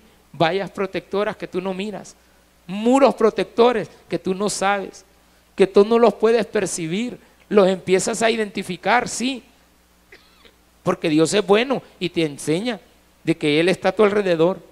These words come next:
El que aviga la, el que habita al abrigo de Dios morará bajo sombras.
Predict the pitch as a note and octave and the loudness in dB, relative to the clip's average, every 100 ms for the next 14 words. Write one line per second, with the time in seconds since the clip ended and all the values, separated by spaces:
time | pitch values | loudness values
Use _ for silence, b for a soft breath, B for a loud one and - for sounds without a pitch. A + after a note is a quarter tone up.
0 | _ _ _ _ _ _ _ _ _ _ | _ _ _ _ _ _ _ _ _ _
1 | _ D3+ D#3+ - D#3+ D#3 G3+ A#3 A3 F3+ | _ -6 -4 2 2 2 0 0 0 -4
2 | - - D3 E3 C#3+ F#3+ A3+ G#3 D#3+ E3 | -10 -10 -6 -2 -2 0 0 0 0 -2
3 | G3+ F#3+ F3+ F3+ - _ _ _ _ _ | -4 -6 -8 -12 -20 _ _ _ _ _
4 | _ _ _ _ _ _ _ _ _ _ | _ _ _ _ _ _ _ _ _ _
5 | _ _ _ D#3 E3 D#3 C#3 F3 - _ | _ _ _ -2 2 2 2 -2 -4 _
6 | C3 D3 C3+ A#2+ - F#3+ F#3 - - | -2 -2 -4 -8 -8 -8 -12 -20 -20